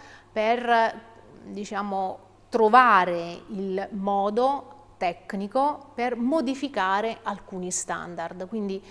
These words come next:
ci dovrà essere un, eh, comitato nominato dal Ministero che vigilerà sull'attuazione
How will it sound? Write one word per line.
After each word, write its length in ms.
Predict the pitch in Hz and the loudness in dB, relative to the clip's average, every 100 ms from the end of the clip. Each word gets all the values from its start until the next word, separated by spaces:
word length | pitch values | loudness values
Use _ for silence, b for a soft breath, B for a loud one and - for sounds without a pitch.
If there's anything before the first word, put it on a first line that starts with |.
| B B | B B
ci 100 | 202 | -8
dovrà 340 | 196 190 202 | -4 0 6
essere 560 | 226 220 - 196 180 - | 6 4 -2 -4 -4 -8
un, 720 | 220 220 208 196 185 180 175 - B B B | -8 -6 -4 -4 -4 -4 -6 -8 B B B
eh, 540 | 175 170 180 180 175 180 190 190 | -10 -8 -6 -8 -8 -10 -12 -16
comitato 1040 | - 202 196 190 233 226 190 185 180 170 185 - - | 0 2 2 2 6 6 4 0 -2 -2 -6 -14 -16
nominato 880 | 175 180 202 202 214 208 202 196 185 | -12 -8 -4 -2 0 0 -2 -6 -4
dal 540 | 185 196 185 175 175 | 0 2 2 -4 -8
Ministero 960 | 185 185 208 262 - 247 208 214 247 320 - B B B - | -8 -8 -6 -6 -4 -2 2 2 0 -2 -8 B B B -10
che 640 | 208 202 240 214 180 - | -6 -2 0 0 -2 -8
vigilerà 1000 | 190 180 185 220 196 226 208 247 269 185 - - - - | -12 -8 -6 -4 -2 0 4 6 6 4 -2 -18 -20 -14
sull'attuazione 1400 | - 208 190 196 - 175 - - 302 262 190 180 170 | -10 -4 -2 -2 -4 -6 -2 2 6 6 6 -2 -6